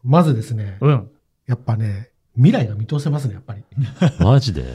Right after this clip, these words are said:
Speaker 2: 見えるが広がる。
Speaker 1: 見えるが広がる。
Speaker 2: 未来を照らす。あ、そう。
Speaker 1: うん、うん。
Speaker 2: ないない。どう広がる？
Speaker 1: 予言はできないですけど、
Speaker 2: うん。
Speaker 1: 結局未来見通すには、
Speaker 2: うん。
Speaker 1: 今何が起こってるか知らないと。
Speaker 2: そらそうだ。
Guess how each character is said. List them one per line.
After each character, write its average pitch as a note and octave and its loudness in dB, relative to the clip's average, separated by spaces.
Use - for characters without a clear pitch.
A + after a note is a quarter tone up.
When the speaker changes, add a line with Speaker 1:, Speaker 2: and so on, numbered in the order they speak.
Speaker 2:
見 D#3+ 2
え F#3 6
る D3+ 4
が C3+ 0
広 A#2+ -4
が A#2 0
る。 D3 4
Speaker 1:
見 D#3+ 4
え G3 6
る G3 6
が C3 4
広 D3+ 4
が C#3+ 6
る。 C#3 6
Speaker 2:
未 - 6
来 - -
を C3+ 8
照 B2+ 6
ら A#2+ -2
す。 G#2 -14
あ、 C3 0
そ C3 4
う。 - 0
Speaker 1:
う A#2 0
ん、 - -2
う A2 -4
ん。 - 0
Speaker 2:
な B2+ 4
い A#2+ 2
な A#2 -2
い。 A2+ -6
ど C#3 -2
う C3 -2
広 E3+ 6
が A3 2
る？ C#4+ 2
Speaker 1:
予 C#4+ 2
言 C#4 2
は C4+ 4
で A#3+ 0
き B3 -6
な A#3 2
い D#3+ 2
で B2+ 0
す - -6
け A#2 -6
ど、 C3 0
Speaker 2:
う - 2
ん。 A2 -2
Speaker 1:
結 G3 -4
局 B3 -2
未 B3 2
来 G3+ 4
見 C#3 2
通 C#3+ 0
す D3+ -4
に B2 0
は、 A2+ -4
Speaker 2:
う A2+ -8
ん。 G#2 -10
Speaker 1:
今 C4 2
何 F3+ 4
が C3+ 4
起 B2 0
こ D3 -4
っ - -6
て C#3 -4
る A#2 -2
か A#2 -6
知 D#3+ -8
ら D#3+ -4
な D#3+ -4
い C3 -2
と。 A#2+ -4
Speaker 2:
そ A#2+ -4
ら A#2+ -2
そ A2 -6
う - -10
だ。 G2 -16